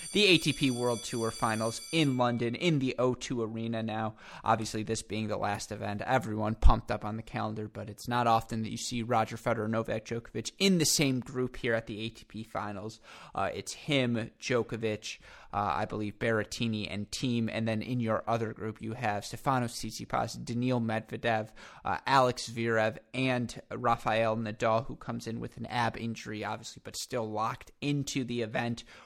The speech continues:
We have not discussed this event yet, so let's start with day one and the people who are gonna play tomorrow real quick. Sunday's matches. Dominic Thiem knocks out Roger Federer seven five, seven five. Now,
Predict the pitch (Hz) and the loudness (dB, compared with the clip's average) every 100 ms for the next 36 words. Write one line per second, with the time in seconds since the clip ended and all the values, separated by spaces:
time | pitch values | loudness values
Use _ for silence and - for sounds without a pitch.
0 | - 135 - 190 165 156 - 143 - 127 | -6 2 10 10 10 6 4 -4 0 0
1 | - 123 - 120 113 113 117 135 135 143 | 0 -6 -4 0 0 0 -2 0 2 2
2 | - 135 123 120 - 123 127 131 120 120 | 6 6 6 0 -2 0 4 4 4 2
3 | 120 113 110 120 113 113 107 104 - 110 | 0 -2 -4 -8 -6 -6 -6 -6 -4 -4
4 | 107 117 113 113 117 - 104 - - - | -4 -6 -4 -2 -2 -2 -6 -6 -8 -8
5 | - - _ _ _ - - - 185 170 | -14 -20 _ _ _ -20 -16 4 6 8
6 | 151 131 127 113 - 117 - - - - | 6 4 0 -2 -4 -12 -14 -18 -16 -18
7 | - - - 156 170 160 - - 131 120 | -20 -2 4 6 6 4 -2 -2 0 2
8 | 117 113 117 120 107 107 107 - 107 104 | 2 2 2 0 2 2 -2 -2 -6 -6
9 | 107 107 - 123 107 107 92 101 - 101 | -4 -8 -4 -4 -4 -4 -4 -4 -4 -6
10 | 101 101 - 95 110 107 101 | -6 -8 -6 -6 -6 -8 -8